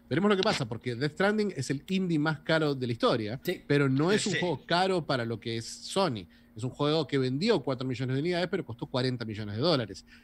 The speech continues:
Speaker 1: Sabemos que el próximo juego de Kojima va a ser una producción más cara, como lo fue Metal Gear Solid cuatro, cinco, o sea, los últimos juegos que, en los que él trabajó.
Speaker 2: Me hago pis si llega a ser la historia de Homo Lu-, Homo Ludens en el espacio, me vuelvo loco, ¿eh?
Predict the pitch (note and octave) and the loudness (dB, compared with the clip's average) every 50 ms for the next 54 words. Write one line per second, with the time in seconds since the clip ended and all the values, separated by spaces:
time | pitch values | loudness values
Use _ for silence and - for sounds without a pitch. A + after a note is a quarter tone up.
0 | - - - - C#3+ B2+ B2 B2+ C#3 E3 F3+ G3+ F#3+ - - C3+ A2+ - D3 D#3+ | -20 -20 -6 -2 -2 -2 0 2 2 4 4 4 2 2 0 -2 0 0 0 -2
1 | D3+ - F3 D#3 C#3 - - D3 C#3 C3+ B2+ A2+ E3+ F3+ E3+ C#3 A#2 C3+ C3 C3 | -2 0 -2 -4 -2 -2 -2 -2 -2 -2 -4 -4 -4 -2 -2 -2 -4 -4 -4 -6
2 | A#2 A#2+ A2+ G2+ - C3+ A#2+ B2+ C3+ C3+ B2 - - C#3+ D3+ F#3 G3 F3 C#3 A#2+ | -6 -6 -8 -8 -6 -4 -2 -2 -2 -2 -4 -2 -2 0 0 0 0 -2 -2 -4
3 | A2 G2 - - B2 A#2+ B2 B2 B2 - - - - - A#2+ B2+ A#2+ A#2 A2+ A2+ | -4 -6 -6 -4 -4 -2 -2 -4 -6 -10 -20 -14 -6 -2 -2 0 0 -2 -2 -2
4 | A#2 A2+ G#2+ - A#2+ A2+ A2+ G#2+ - - B2 A#2 G#2+ G#2+ A2+ - A#2+ A#2+ - - | -4 -4 -6 -6 -6 -6 -6 -6 -6 -4 -2 -2 0 -2 -2 -4 -6 -6 -6 -6
5 | A#2 A2+ A#2+ A#2 A2 - B2+ A#2+ G#2 A2 G#2 G2 G2+ - - A#2+ A2+ A2+ A#2 G2+ | -6 -4 -4 -4 -4 -2 -4 -4 -4 -6 -10 -12 -8 -6 -6 -4 -4 -4 -4 -4
6 | G2 F#2+ F#2 - - - - - - - - C3 B2+ A#2+ A#2 - - A2+ G#2+ G#2 | -4 -6 -10 -14 -18 -20 -20 -20 -20 -8 -4 -2 0 0 0 -2 -6 -6 -6 -6
7 | G#2 - G#2+ G2+ G#2+ G#2+ A#2 - C#3 - - - - - - - F3 C4 E4+ D#4+ | -8 -10 -10 -10 -8 -8 -8 -8 -8 -10 -10 -16 -20 -20 -12 -6 -4 -4 -2 -2
8 | B3 C#3 - B3+ C#4+ C#4+ - - - - D#3+ C3+ F3+ F3 E3+ D3 - F#3 F#3+ G3 | -4 -2 2 2 2 2 2 -2 -6 -6 -6 -4 -4 -2 -2 -2 -2 -2 -4 -4
9 | F3+ D3 C3+ - - E3+ D#3+ E3 D#3 C#3+ C#3+ D3 C#3+ C#3+ C#3 C3+ C3+ C3+ D3 - | -4 -6 -6 -4 -2 0 0 0 0 0 0 0 -2 -2 0 0 0 -2 -2 -4
10 | - D3+ D3 C#3+ C#3+ C#3+ D3+ D#3+ E3+ F3 F3 E3+ E3+ D3 - - C3+ B2+ B2 A#2+ | -4 -4 -4 -2 -2 0 0 2 2 2 0 0 -2 -6 -6 -6 -6 -6 -6 -8
11 | A2 - - G#3+ A3+ - - A3 D3 C3+ C3 A#2 A#2 A#2 B2 D#3 G3+ F#3 C#3 G2+ | -8 -8 -6 -6 -4 -2 -2 -2 -2 -2 -4 -4 -6 -6 -2 0 2 2 0 -2
12 | - A#2 A#2+ C3 D3 | -6 -10 -8 -8 -8